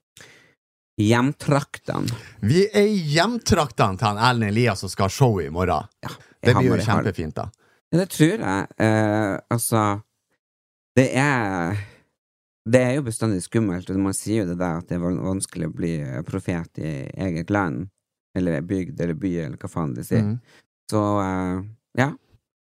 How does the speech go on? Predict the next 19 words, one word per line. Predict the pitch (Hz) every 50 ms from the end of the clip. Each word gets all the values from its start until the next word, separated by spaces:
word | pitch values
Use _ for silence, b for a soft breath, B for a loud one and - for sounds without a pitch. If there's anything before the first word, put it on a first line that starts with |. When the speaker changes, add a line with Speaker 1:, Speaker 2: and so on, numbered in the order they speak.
| _ _ _ _ _ _ _ -
Speaker 1:
Jeg | 123 131 135
tror | - 143 131
jo | 139 156
i | 165 147
hvert | 143 -
fall | - - 110 104 98 95
at | 90 - - -
uansett | 98 98 90 90 90 85 - 127 127 123 - -
så | - - - 85
blir | 92 90 104 101 95
det | 80 78 82
jævlig | 78 85 95 90 87 - 78
hyggelig | 92 98 95 92 - 85 73 60 52 64 65 - - - -
å | - -
komme | - - 139 143 120 82
dit, | - - - 107 - _ - - -
for | - 92
det | 95 95 95 90
er | 82 65 62 80 92 90 82 80